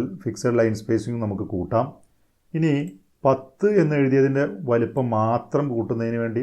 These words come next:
അത് മാത്രം സെലക്ട് ചെയ്യുന്നു. അതിൻ്റെ ഫോണ്ട് സൈസ് നമുക്ക് ഇവിടെ ക്ലിക്ക് ചെയ്ത് അപ്പ് ആരോ അമർത്തിക്കൊണ്ട് അതിൻ്റെ സൈസ് മാത്രം കൂട്ടാം. ഇതേ സമയത്ത് തന്നെ ഒരുമിച്ച് സെലക്ട് ചെയ്തുകൊണ്ട് ഈ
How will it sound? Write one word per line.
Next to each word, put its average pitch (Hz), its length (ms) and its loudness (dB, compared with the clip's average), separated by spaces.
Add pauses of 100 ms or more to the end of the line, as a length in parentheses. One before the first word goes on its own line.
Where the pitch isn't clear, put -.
(120)
അത് 123 120 0 (120)
മാത്രം 131 460 0
സെലക്ട് 110 300 2
ചെയ്യുന്നു. 104 260 0 (920)
അതിൻ്റെ 143 420 0 (200)
ഫോണ്ട് 120 400 2 (440)
സൈസ് 110 480 -2 (840)
നമുക്ക് 113 300 -2
ഇവിടെ 107 280 4
ക്ലിക്ക് 107 300 -4
ചെയ്ത് 107 180 4
അപ്പ് 98 220 0
ആരോ 110 180 6
അമർത്തിക്കൊണ്ട് 98 520 -2 (240)
അതിൻ്റെ 110 240 -2 (360)
സൈസ് 107 320 -2
മാത്രം 101 340 -4 (140)
കൂട്ടാം. 117 320 -4 (640)
ഇതേ 139 200 6
സമയത്ത് 131 480 2
തന്നെ 120 200 0 (560)
ഒരുമിച്ച് 120 460 0
സെലക്ട് 117 380 0
ചെയ്തുകൊണ്ട് 107 580 2 (1120)
ഈ 120 100 0